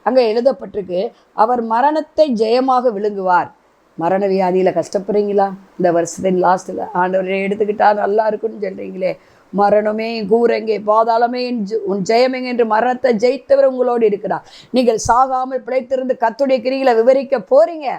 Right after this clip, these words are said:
அல்லேலூயா. இனி வரப்போற காலங்கள்ல கர்த்தர் உங்களை வல்லமையா பயன்படுத்த போகிறார். எப்போது கண்ணீரே உங்க உணவாயிற்றா? கண்ணீரோட தூங்க செல்றீங்களா? அ-, உங்க முகத்துல வடிகிற கண்ணீரை கர்த்தர் துடைக்கிறார். உங்க நிந்தனைய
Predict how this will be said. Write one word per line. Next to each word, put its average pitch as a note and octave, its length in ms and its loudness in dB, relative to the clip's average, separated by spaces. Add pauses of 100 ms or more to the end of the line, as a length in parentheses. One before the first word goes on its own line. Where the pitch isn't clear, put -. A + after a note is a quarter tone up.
(320)
அல்லேலூயா. F#3+ 320 -4
இனி G3 180 -4
வரப்போற A#3 500 0
காலங்கள்ல B3+ 540 2
கர்த்தர் A3+ 280 0
உங்களை A#3 200 2
வல்லமையா B3 400 2
பயன்படுத்த D#4 580 0
போகிறார். A#3 520 -2 (280)
எப்போது B3+ 640 2
கண்ணீரே B3 540 2
உங்க A3 360 -2
உணவாயிற்றா? G3+ 640 0 (240)
கண்ணீரோட B3+ 720 2
தூங்க A#3+ 400 -6
செல்றீங்களா? G3+ 580 -2 (320)
அ-, F#3 140 0
உங்க G3 220 0
முகத்துல A#3 480 2
வடிகிற A3 400 2
கண்ணீரை G3+ 600 -2 (260)
கர்த்தர் F#3 440 -2
துடைக்கிறார். D#3+ 560 0 (420)
உங்க G3+ 480 0 (120)
நிந்தனைய A#3+ 680 2